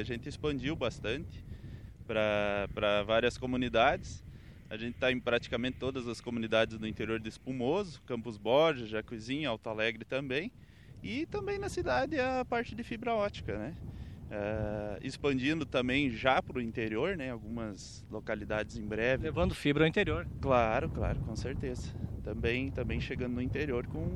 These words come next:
Speaker 1: mais qualidade ainda, né?
Speaker 2: Uma grande estrutura que já há muito tempo tem, né? E há muito tempo também tá trabalhando agora com energia solar. Juntamente com a parceria com a H C C, vem fazendo um trabalho esplêndido,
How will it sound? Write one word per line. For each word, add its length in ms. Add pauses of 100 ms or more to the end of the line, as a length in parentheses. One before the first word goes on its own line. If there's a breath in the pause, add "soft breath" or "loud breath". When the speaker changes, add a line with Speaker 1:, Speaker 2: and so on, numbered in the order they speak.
(120)
Speaker 1:
mais 300
qualidade 480
ainda, 320
né? 160 (240)
Speaker 2:
Uma 100
grande 240
estrutura 380
que 100
já 160
há 60
muito 260
tempo 240
tem, 260
né? 200
E 100
há 40
muito 260
tempo 200
também 380
tá 100
trabalhando 440
agora 260
com 100
energia 320
solar. 460 (420 loud breath)
Juntamente 560
com 80
a 80
parceria 540
com 100
a 20
H 140
C 140
C, 200
vem 100
fazendo 320
um 60
trabalho 320
esplêndido, 640